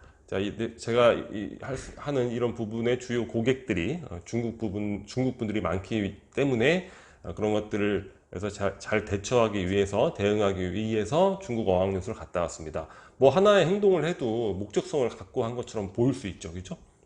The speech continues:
그런 동기. 그래서 그런 것들과 연관을 시켜야 됩니다. 직무 역량하고. 인성에 관련된 것도 마찬가지예요. 그냥 뭐 저는 뭐 윗분들을 잘 뭐 예의 있게 모시고 뭐 이렇게 써버리면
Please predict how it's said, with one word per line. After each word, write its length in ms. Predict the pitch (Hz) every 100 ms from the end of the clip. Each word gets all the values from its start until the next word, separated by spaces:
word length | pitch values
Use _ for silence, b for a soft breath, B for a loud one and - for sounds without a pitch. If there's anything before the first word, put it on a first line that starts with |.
| -
그런 200 | 113 107
동기. 400 | 110 117 - 78 b b b b
그래서 120 | - 113
그런 200 | 156 185
것들과 580 | 190 185 156 151 - - - -
연관을 560 | 107 170 180 156 127
시켜야 260 | - - 127
됩니다. 300 | 85 80 76
직무 360 | - 135 139 127
역량하고. 800 | 95 95 90 78 - - - -
인성에 480 | 143 185 180 185 180
관련된 380 | 107 120 123 120
것도 140 | 98
마찬가지예요. 640 | 80 82 131 107 85 80 90
그냥 280 | 107 107 104
뭐 280 | 101 92 B B B _
저는 300 | 107 110 107
뭐 140 | 101
윗분들을 640 | 107 113 120 117 101 101
잘 260 | 95 - 101
뭐 180 | 98 98
예의 340 | 104 110 107
있게 180 | 104 104
모시고 360 | 87 98 92 95
뭐 320 | 92 90 117
이렇게 180 | 156 165
써버리면 880 | 185 175 175 139 104 95 92 87